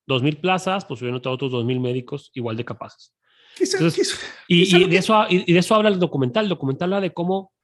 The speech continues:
Speaker 1: de cómo hacen falta plazas, de cómo lo están los hospitales saturados de trabajo, este, están, eh,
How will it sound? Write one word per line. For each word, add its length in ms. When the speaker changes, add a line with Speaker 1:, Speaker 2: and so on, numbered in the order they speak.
Speaker 1:
de 120
cómo 500
hacen 260
falta 320
plazas, 320
de 80
cómo 320
lo 120
están 360
los 200
hospitales 720
saturados 480
de 80
trabajo, 640
este, 640
están, 840
eh, 640